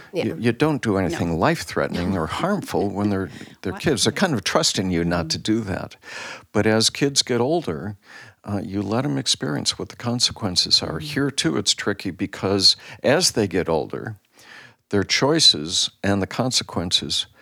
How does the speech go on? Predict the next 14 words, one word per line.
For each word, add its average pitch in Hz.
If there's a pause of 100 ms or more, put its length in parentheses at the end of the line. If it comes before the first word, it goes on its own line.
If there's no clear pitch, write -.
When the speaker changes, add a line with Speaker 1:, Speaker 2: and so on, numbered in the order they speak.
(520)
Speaker 2:
are 87
much 95
more 95
significant. - (960)
Speaker 1:
Mm-hmm. 214
Speaker 2:
Much 214
more 180
Speaker 1:
Yes. 165
Speaker 2:
significant -
Speaker 1:
And 208
I 220
Speaker 2:
about 226
Speaker 1:
think 107
Speaker 2:
drugs -